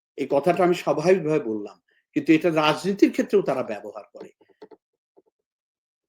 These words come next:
মওদুদিবাদে এটা নাই তা কিন্তু না, সশস্ত্র সংগ্রামের কথা আছে এবং সেখানে রাজনীতি করতে গেলে সেই জায়গাটা এবং বল প্রয়োগ করতে হবে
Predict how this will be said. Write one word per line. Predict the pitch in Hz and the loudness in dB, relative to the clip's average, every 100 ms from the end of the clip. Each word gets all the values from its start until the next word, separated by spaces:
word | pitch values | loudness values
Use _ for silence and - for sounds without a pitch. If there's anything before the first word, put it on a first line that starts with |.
| _ _ 127 | _ _ 4
মওদুদিবাদে | 156 160 190 214 190 190 202 | 6 6 4 2 2 2 2
এটা | 175 156 165 | 0 0 -2
নাই | 135 160 | 0 0
তা | 175 147 | 0 -4
কিন্তু | - 143 - | -4 -6 -4
না, | 160 151 - | -4 -6 -12
সশস্ত্র | - 147 - 180 - 190 185 185 _ - | -10 -6 -6 -6 -2 2 2 2 _ -6
সংগ্রামের | - 160 160 170 165 | 0 2 2 2 0
কথা | 170 160 170 175 - | -4 -2 -2 -2 -4
আছে | 135 123 - 180 - _ _ _ | -10 -10 -6 -6 -6 _ _ _
এবং | 143 147 | -2 -2
সেখানে | - 143 160 151 165 - _ - | -4 -8 -4 -2 -2 -6 _ -2
রাজনীতি | 135 135 123 143 143 165 196 - | 2 2 0 -6 -6 -6 -8 -6
করতে | 147 135 - | -4 -2 -2
গেলে | 147 139 165 | -2 -2 -2
সেই | 180 - 139 143 156 | -4 -6 -4 -2 -4
জায়গাটা | 127 120 120 139 170 185 - _ _ | -4 -6 -4 -6 -4 -6 -10 _ _
এবং | - 139 208 | -8 0 0
বল | 208 135 143 | 2 2 2
প্রয়োগ | 139 - 147 147 | 0 -4 -6 -6
করতে | - 170 165 - | -6 -4 -4 -4
হবে | 127 110 104 | -6 -6 -12